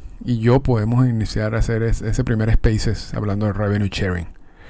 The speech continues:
Eh, la cuenta,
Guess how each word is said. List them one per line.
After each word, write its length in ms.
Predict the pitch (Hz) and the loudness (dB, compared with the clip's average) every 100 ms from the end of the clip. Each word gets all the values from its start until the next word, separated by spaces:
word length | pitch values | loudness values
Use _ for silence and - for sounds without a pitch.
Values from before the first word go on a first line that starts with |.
| - - - - - - - - - - 254 | -20 -20 -20 -20 -20 -20 -20 -20 -14 -14 -8
Eh, 340 | 127 101 101 | -6 -4 -2
la 120 | 110 | -4
cuenta, 880 | - 110 104 - 120 113 107 92 85 | -2 -4 -4 -2 -2 -2 -4 -8 -12